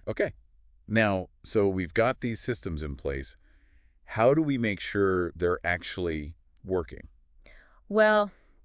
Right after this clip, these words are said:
Speaker 2: testing, testing, testing.
Speaker 1: Testing.
Speaker 2: That's really important.
Speaker 1: Y-
Speaker 2: Before you go live with any kind of data exchange system,
Speaker 1: Mm-hmm.
Speaker 2: you need to test it rigorously.
Speaker 1: Well
Speaker 2: You need to simulate different scenarios.
Speaker 1: Right.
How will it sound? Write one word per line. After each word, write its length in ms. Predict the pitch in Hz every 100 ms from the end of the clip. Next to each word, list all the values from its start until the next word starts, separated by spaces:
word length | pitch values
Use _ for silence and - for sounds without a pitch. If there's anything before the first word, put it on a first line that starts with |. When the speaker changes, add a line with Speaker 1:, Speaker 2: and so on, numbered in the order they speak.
| -
Speaker 2:
testing, 680 | 226 220 - 240 220 220 220
testing, 640 | - 175 170 - 175 175
testing. 640 | 165 147 - - 135 131 139
Speaker 1:
Testing. 500 | - 62 - 55 - -
Speaker 2:
That's 340 | - 175 175 -
really 240 | 185 185
important. 480 | 185 190 170 139 139 -
Speaker 1:
Y- 60 | 165
Speaker 2:
Before 260 | 131 247
you 180 | 294 294
go 460 | 254 254 247 247 226
live 460 | - 185 185 190 185
with 140 | 180 -
any 180 | 180 185
kind 220 | - 185
of 200 | 165 156
data 460 | 160 156 160 160 156
exchange 600 | 156 - - 147 147 156
system, 520 | - 147 - - 185 196
Speaker 1:
Mm-hmm. 360 | 117 104 98 95 -
Speaker 2:
you 120 | 180 185
need 160 | 175
to 80 | -
test 480 | - - 165 - 180
it 120 | 160
rigorously. 1000 | 151 147 156 151 143 139 - - 143 208 - -
Speaker 1:
Well 100 | 175
Speaker 2:
You 80 |
need 100 | 185 -
to 60 |
simulate 600 | - - 190 190 185 160
different 320 | 147 160 180 -
scenarios. 760 | 160 143 139 143 127 143 -
Speaker 1:
Right. 280 | 156 69